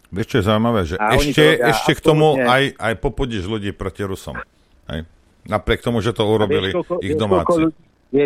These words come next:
Speaker 2: koľko ľudí, vieš, koľko ľudí, eh, mi povedalo, že to kvôli Putinovi, ja som sa ich povedal, som sa ich spýtal, no povedz mi, vysvetli mi, ako je to kvôli Putinovi.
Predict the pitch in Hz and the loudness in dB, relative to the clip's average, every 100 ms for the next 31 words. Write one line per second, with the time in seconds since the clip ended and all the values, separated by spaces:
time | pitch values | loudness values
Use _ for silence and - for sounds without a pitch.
0 | - 175 156 170 156 147 165 147 - _ | 0 -2 0 0 0 0 0 -2 -8 _
1 | - 117 127 - 160 - 143 123 123 143 | -6 -2 -2 0 -2 0 0 0 0 0
2 | 151 _ _ _ _ _ _ _ 131 127 | -4 _ _ _ _ _ _ _ 0 2
3 | 135 135 131 131 - _ 156 117 127 135 | 2 2 0 -2 -10 _ -2 2 2 2
4 | 143 147 156 156 139 143 127 135 139 - | 0 -2 -2 -2 -2 -4 -2 0 0 -2
5 | 131 - 143 143 139 - _ 139 117 - | -6 -2 0 2 0 -4 _ -8 -2 -4
6 | - - 120 - - _ - 131 190 160 | 0 0 0 -4 -18 _ -6 0 0 0
7 | 151 151 185 185 160 131 165 135 117 123 | -2 -2 -2 -4 -2 -2 -2 -2 -2 -2
8 | 123 - 120 110 101 | -2 -2 -6 -2 -2